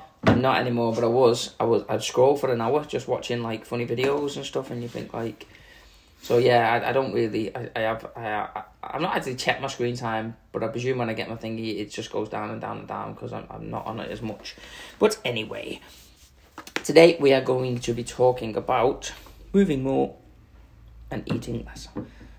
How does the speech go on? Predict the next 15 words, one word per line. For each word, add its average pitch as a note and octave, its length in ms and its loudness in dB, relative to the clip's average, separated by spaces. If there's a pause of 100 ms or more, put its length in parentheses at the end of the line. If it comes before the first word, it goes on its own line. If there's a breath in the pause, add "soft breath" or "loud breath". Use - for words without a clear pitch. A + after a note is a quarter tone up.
simple, C3 720 -2
the - 80 -4
simpleton C3 640 -4
way. B2 220 0 (1200 soft breath)
To - 80 -10
getting A2 300 -2
healthy. A2+ 500 -4 (2000)
The A#2+ 120 2
thing B2+ 300 -2
that A2+ 280 -6
Dangerous A#2+ 500 -2
Dave, A#2+ 480 -2
the - 80 -6
P A#2 200 -6
T, A#2+ 320 -4